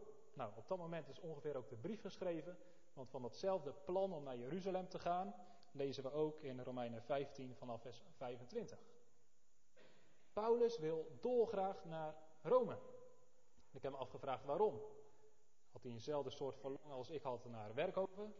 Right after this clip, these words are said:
Hoe heeft God dat gewerkt in hem? Zou hij naar Rome willen gaan omdat dat een hele bijzondere stad was? Heel veel mooie gebouwen.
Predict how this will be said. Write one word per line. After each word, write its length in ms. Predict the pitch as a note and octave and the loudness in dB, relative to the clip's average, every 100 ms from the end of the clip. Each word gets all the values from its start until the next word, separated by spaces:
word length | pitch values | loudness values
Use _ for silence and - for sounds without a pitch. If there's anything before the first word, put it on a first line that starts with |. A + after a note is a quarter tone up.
| - - - - - - | -12 -14 -14 -14 -14 -6
Hoe 120 | C#3+ | -2
heeft 140 | E3+ - | -2 -4
God 200 | E3+ D#3 | -6 -4
dat 140 | C#3 | -4
gewerkt 460 | C3+ B2 F#3 G#3 G3+ | -4 -4 -2 -2 -2
in 100 | F3 | -2
hem? 280 | G3 A3+ - - - - - - - - - - | -4 -6 -8 -12 -12 -12 -12 -12 -12 -12 -12 -6
Zou 220 | - E3 | 2 4
hij 80 | D#3+ | 6
naar 200 | C3+ C#3 | 6 8
Rome 260 | F3 F3+ D#3 | 8 8 4
willen 180 | D3 | 2
gaan 340 | - E3+ D3 B2 | 4 6 6 4
omdat 260 | A#2 C3 | 0 2
dat 160 | C3+ B2 | 2 -2
een 60 | B2+ | 0
hele 380 | F3 D3+ A#2+ G#2+ | 0 2 0 -2
bijzondere 420 | C3 G3 G3 C#3+ | 4 4 6 2
stad 280 | A#2+ G#3 G3+ | 4 4 6
was? 320 | G#3 A3 - - - - | 6 4 2 -8 -14 2
Heel 220 | D#3 F#3+ | 8 8
veel 140 | D#3+ | 8
mooie 280 | D#3+ E3 C#3 | 0 0 0
gebouwen. 480 | C#3 C3+ F#3 G#3+ | 0 4 6 6